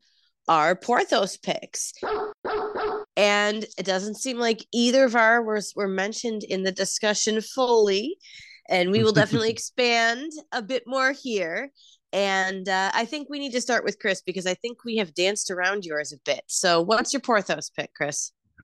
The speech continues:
Speaker 2: All right. So I really love his great uncle story.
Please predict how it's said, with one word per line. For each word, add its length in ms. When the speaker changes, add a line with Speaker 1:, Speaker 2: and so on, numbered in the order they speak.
Speaker 2:
All 100
right. 240
So 440
I 260
really 580
love 520
his 400
great 280
uncle 340
story. 560